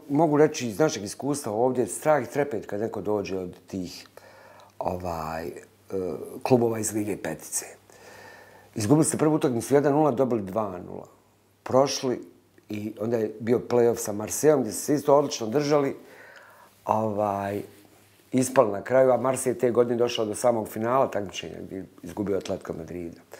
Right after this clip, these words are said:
Ajde prvo da se sjetimo tih, e, te, e,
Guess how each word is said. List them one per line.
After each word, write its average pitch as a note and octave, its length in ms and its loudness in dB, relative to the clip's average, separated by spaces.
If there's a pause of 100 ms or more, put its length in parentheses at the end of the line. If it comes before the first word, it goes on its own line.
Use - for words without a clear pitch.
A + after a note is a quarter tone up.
(2250)
Ajde E3 280 8
prvo F3+ 240 6
da D3+ 100 6
se - 80 0
sjetimo D3+ 320 4
tih, C3+ 440 0
e, A#2+ 300 6
te, D#3+ 100 6
e, B2+ 280 6